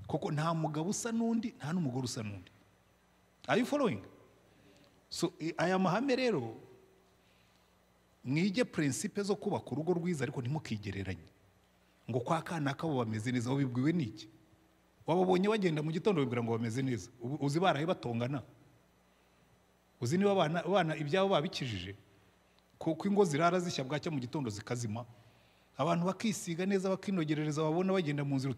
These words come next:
urugo rwiza, kandi iwabo biri mu, harimo umuriro. Ubaka urwawe. Don't compare. Ibyo turabyumvikanaho?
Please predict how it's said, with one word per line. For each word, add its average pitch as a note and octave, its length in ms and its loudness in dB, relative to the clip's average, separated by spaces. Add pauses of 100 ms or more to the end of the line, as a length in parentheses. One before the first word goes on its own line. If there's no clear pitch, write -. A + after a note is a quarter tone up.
urugo E3+ 200 0
rwiza, D#3 320 0
kandi D#3+ 280 -2
iwabo D3 340 -2
biri E3 180 0
mu, D#3+ 100 -4 (400)
harimo E3 300 4
umuriro. A#2+ 280 2 (1160)
Ubaka A#2+ 360 4
urwawe. C3 440 4 (800)
Don't E3 220 6
compare. A2 440 -4 (1000)
Ibyo E3 120 0
turabyumvikanaho? F#3+ 680 2